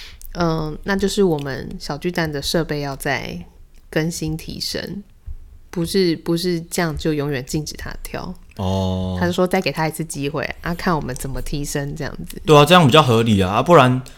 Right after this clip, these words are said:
Speaker 2: 人家借那个场地弄得太吵，然后反而就怪说，啊，你们不能，你们办，在这边办就是不能这么吵，好像有点奇怪，因为你小巨蛋一天到晚都是在办演唱会的地方。
Speaker 1: 对啦。
Speaker 2: 总是要改善，总不能说一直检讨演出人，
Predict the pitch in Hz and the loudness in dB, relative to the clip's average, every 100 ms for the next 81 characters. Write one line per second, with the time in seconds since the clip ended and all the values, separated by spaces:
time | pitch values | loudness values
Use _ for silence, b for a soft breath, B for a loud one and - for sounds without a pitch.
0 | b b - 127 151 156 160 131 127 135 | b b 2 6 8 8 8 8 6 4
1 | - 101 95 120 113 160 147 127 120 139 | 2 0 0 2 2 6 8 8 8 6
2 | 110 107 85 92 107 120 107 95 95 98 | 6 0 -4 0 4 4 4 2 2 2
3 | 120 117 120 110 104 110 98 95 95 95 | 2 2 2 2 2 2 2 2 2 2
4 | 113 101 101 98 101 120 120 117 110 110 | 2 2 0 -2 0 0 4 4 4 2
5 | 110 101 101 101 101 95 95 92 90 - | 2 2 0 0 0 2 2 0 -2 -8
6 | - - - 95 120 101 95 87 - - | -12 -10 0 4 4 4 2 0 -4 -6
7 | - 78 139 156 156 B B B B 123 | -8 -4 0 0 -2 B B B B 6
8 | 117 107 135 147 135 127 127 127 110 101 | 8 8 8 8 8 8 8 6 6 4
9 | 104 110 104 110 98 98 85 87 90 90 | 2 -2 0 0 2 2 2 0 -2 -2
10 | 85 85 85 - 123 123 - - - 165 | -4 -6 -8 -8 -10 -12 -14 -6 0 2
11 | 73 73 117 120 156 - 104 101 120 113 | 0 4 6 10 10 10 6 4 4 4
12 | 110 123 127 113 117 107 92 90 92 92 | 4 4 4 4 4 0 -2 -4 -2 -2
13 | 90 85 85 90 87 | -4 -6 -6 -6 -6